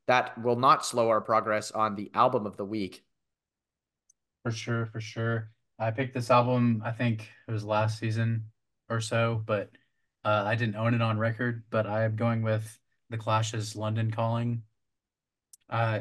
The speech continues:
Speaker 2: what a classic punk album. Uh, I think it's a good point,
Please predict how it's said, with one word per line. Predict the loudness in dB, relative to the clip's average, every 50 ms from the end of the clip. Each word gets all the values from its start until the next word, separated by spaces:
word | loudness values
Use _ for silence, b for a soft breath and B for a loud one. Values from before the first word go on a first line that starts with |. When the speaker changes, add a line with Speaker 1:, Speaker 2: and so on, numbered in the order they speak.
| -4
Speaker 2:
what | -6 -6 -6 -6
a |
classic | -4 -2 -2 -2 0 0 -4 -6 -4 -4
punk | -4 -4 -2 -2
album. | -2 -2 0 0 -2 -2 -2 -4 -6 -8 -12 -18 _ _ _ _ _ _ _ -2
Uh, | 0 2 2 4 2 0 -2 -6 -12 _ _ _ -6 -4
I | -2
think | -2 0 -2
it's | -2 -4 -4
a | 0
good | 0 0 0 0
point, | 4 6 6 8 8 6 4 2 -2